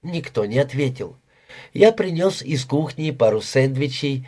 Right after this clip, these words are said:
и каждые пять минут пробовал ему дозвониться. В половине десятого позвонил Петер.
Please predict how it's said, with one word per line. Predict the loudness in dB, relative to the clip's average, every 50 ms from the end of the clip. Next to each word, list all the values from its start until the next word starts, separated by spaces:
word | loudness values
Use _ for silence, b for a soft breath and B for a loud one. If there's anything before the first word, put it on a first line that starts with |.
| B B B
и | -8 2
каждые | 6 6 6 6 6 4 2 4
пять | 6 4 4 4 2 0
минут | -2 -2 2 2 2 2 2 0 -2
пробовал | 2 2 4 4 4 4 4 4 4 4
ему | 2 -2 -2 -2 -2 -2
дозвониться. | 0 0 0 2 2 0 0 0 -2 -6 -6 -6 -8 -8 -10 -12 _ _ _ _ _ _ _ _ _ _ _ _ _ _ _ _ _
В |
половине | 0 0 2 2 2 2 0 -2 -2 -4 -4
десятого | -4 -4 -6 2 6 6 6 6 6 2 0 0 0
позвонил | 0 0 -2 -2 -2 -2 -2 0 -2 -2 0
Петер. | 2 4 4 4 2 0 -4 -6